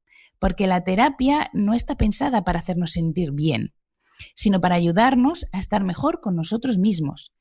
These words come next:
incluso cuando no nos sentimos bien. Y si pensamos en la pregunta que he oído algunas veces de si todo el mundo necesita terapia, pues la verdad es que la respuesta no es tan simple.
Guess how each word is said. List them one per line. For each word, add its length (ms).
incluso 800
cuando 320
no 240
nos 180
sentimos 560
bien. 380
Y 100
si 100
pensamos 480
en 100
la 120
pregunta 540
que 260
he 80
oído 240
algunas 340
veces 300
de 80
si 240
todo 260
el 80
mundo 220
necesita 520
terapia, 600
pues 340
la 160
verdad 280
es 100
que 120
la 120
respuesta 840
no 240
es 160
tan 200
simple. 520